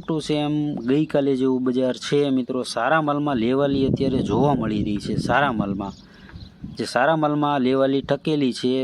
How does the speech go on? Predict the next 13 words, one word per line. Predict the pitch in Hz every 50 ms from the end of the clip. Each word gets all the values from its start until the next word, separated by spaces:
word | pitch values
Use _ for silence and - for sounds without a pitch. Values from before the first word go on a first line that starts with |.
| 127 - -
તેમાં | 117 120 131 131 123 120
લેવાલી | 120 120 123 123 131 139 131 120
બની | 123 135 135 127 123
રહી | 117 113 113 104
છે. | - 131 131 143 - - - - - - -
અડતાલીસોથી | 127 135 139 147 - 160 151 151 151 139 - - 143 139 - 143 139
પાંચ | - - 135 139 143 135 139
હજાર | 131 123 127 139 135 131
રૂપિયા | 127 123 - 131 131 127 - -
સુધીના | - 117 107 120 120 120 120 120 113
ભાવ | 95 104 104 110 117 120 117 110 113
રહેલા | 110 110 113 117 113 110
છે | 107 - - 123